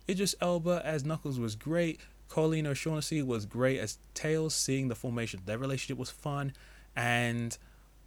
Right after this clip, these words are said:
oh, the action sequences were super good, especially the Sonic Heroes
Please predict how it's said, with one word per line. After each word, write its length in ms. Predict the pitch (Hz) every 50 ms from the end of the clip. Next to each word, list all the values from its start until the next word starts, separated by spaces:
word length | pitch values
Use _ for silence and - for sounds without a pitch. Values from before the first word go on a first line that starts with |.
| -
oh, 320 | - 127 117 110 - - 101
the 160 | 113 139 151
action 260 | 165 160 156 - 170
sequences 460 | 156 - 165 156 151 147 143 147 135 135
were 80 | 131
super 420 | 120 - - - - 139 127 123 113
good, 240 | - - 120 113
especially 440 | 107 110 - - - 151 151 - 165
the 100 | 151 143
Sonic 320 | - - - 147 139 131 -
Heroes 340 | - 139 131 123 120 113